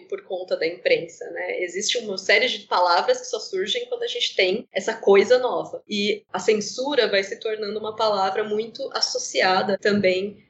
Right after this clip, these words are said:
é, ao mercado livreiro. Eu sou uma especialista em história da Inglaterra, mas, de modo geral,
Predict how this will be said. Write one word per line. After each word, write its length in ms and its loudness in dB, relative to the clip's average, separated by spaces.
é, 520 4
ao 160 2
mercado 400 -2
livreiro. 600 -4
Eu 200 4
sou 160 -4
uma 80 -6
especialista 720 -6
em 60 -4
história 300 -2
da 80 -2
Inglaterra, 840 0
mas, 760 -4
de 220 -8
modo 320 -2
geral, 760 0